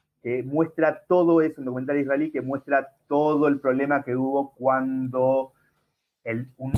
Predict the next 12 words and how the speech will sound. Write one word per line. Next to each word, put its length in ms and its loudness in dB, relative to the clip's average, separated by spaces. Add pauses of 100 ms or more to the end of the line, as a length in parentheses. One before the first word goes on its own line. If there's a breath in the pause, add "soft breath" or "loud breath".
nuevo 800 4
presidente 560 -6
de 80 -2
Beitar 260 -4
Jerusalén, 480 -2
que 100 -12
era 120 -2
un 420 -8
millonario 460 -2
ruso, 600 0
Arkady 400 -2
Gaidamak, 600 2